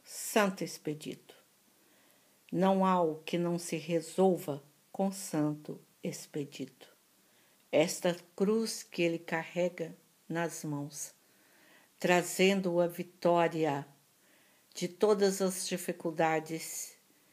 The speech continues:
transformadas em soluções. O que você pensava que era impossível tornou-se possível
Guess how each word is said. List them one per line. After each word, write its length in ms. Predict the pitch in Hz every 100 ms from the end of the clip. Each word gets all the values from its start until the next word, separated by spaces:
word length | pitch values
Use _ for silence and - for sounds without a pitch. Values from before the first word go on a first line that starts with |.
| _ _ -
transformadas 1600 | 185 202 196 - 185 165 - 170 175 185 170 165 143 - - - _ _ _ _ _ _ _ _ -
em 140 | 165
soluções. 1200 | 151 - 175 165 151 - 160 160 156 151 - - _ _ _ _ _ _ _ _
O 100 | 180
que 160 | - 196
você 300 | 208 202 214
pensava 580 | 208 190 190 214 208
que 160 | 196 -
era 540 | 190 180 170 151 147 - -
impossível 1000 | 196 226 214 - - 254 262 185 156 - _ _ _ _ _ _
tornou-se 720 | 214 202 190 185 185 185 -
possível 840 | 156 160 147 - - 175 160 143